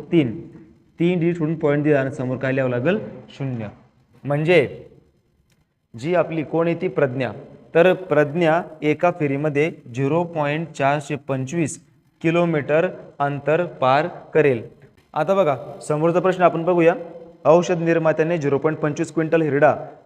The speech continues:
नऊ हजार पाचशे रुपयेला खरेदी केला, तर एक क्विंटल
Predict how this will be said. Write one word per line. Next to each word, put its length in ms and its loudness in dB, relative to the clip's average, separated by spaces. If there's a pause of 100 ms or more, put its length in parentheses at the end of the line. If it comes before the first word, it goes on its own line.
नऊ 240 2
हजार 260 4
पाचशे 380 0
रुपयेला 880 -2
खरेदी 320 0
केला, 300 0 (260)
तर 180 4 (320)
एक 300 0
क्विंटल 500 0